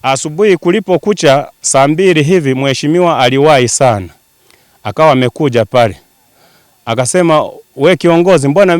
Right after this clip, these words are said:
we nilikwambia urudi nyumbani ukawachukue wale, ukamchukue balozi na yule nani mwenyekiti wa kitongoji?" Nikasema, "Mimi siwezi nikaenda kwa sababu ni nyie mlinileta, nyie ndio wafateni. Mi-,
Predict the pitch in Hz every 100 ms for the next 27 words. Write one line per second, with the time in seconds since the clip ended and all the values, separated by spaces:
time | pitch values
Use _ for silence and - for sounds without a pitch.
0 | 151 165 190 156 147 - 156 170 170 147
1 | 165 175 147 147 151 170 156 - 143 135
2 | 139 151 175 156 165 151 139 110 123 143
3 | 143 131 135 175 135 139 170 139 135 135
4 | 156 160 139 135 147 156 135 131 127 123
5 | 156 143 127 120 123 131 156 156 147 143
6 | 95 _ _ _ _ _ _ 117 120 131
7 | 180 170 143 131 - _ - 135 185 156
8 | - 160 180 147 143 135 151 175 147 123
9 | 135 - 143 170 139 139 143 175 147 131
10 | 127 131 135 147 123 127 170 143 131 123
11 | 127 - 120 147 131 117 139